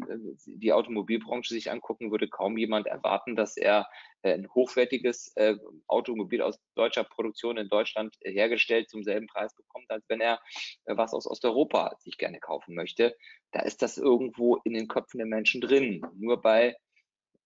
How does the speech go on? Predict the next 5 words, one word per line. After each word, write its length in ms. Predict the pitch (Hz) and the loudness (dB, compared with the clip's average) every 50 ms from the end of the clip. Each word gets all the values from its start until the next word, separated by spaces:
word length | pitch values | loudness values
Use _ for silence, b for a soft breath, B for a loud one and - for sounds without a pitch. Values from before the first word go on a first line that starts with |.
| _ _ _ _ _ - | _ _ _ _ _ -14
Landwirtschaft, 600 | 82 85 82 87 113 - - - - 139 123 _ | -8 -4 -2 -2 -2 -2 -6 -6 -4 -4 -4 _
bei 80 | - 101 | -4 -4
Nahrungsmitteln, 800 | 98 92 92 107 123 127 120 - 123 123 - - 120 120 120 110 | -2 -2 -4 -4 -4 -6 -10 -12 -12 -12 -10 -10 -10 -8 -6 -6
bei 80 | - | -6
Lebensmittelproduktion, 1400 | - 90 90 117 113 - - 120 117 117 110 - - 117 110 110 - - - - 107 110 113 113 110 110 B | -4 -4 -6 -6 -8 -8 -8 -8 -6 -8 -8 -4 -2 -2 -2 -2 -4 -4 -2 0 2 2 2 0 -2 -6 B